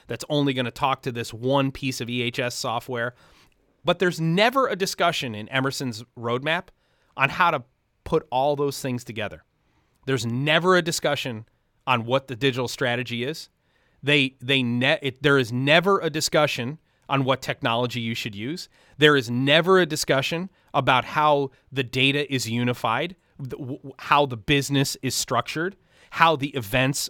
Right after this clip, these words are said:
are monitored, how the larger data, that is the data we're gonna take up to the enterprise level, is normalized, okay, and accessed.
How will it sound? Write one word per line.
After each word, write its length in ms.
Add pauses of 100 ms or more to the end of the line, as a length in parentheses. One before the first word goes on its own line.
are 120
monitored, 640 (260)
how 300
the 320 (100)
larger 600
data, 420
that 200
is 140
the 100
data 340
we're 140
gonna 140
take 260
up 120
to 100
the 120
enterprise 480
level, 380 (420)
is 440
normalized, 1040 (320)
okay, 420 (180)
and 300
accessed. 800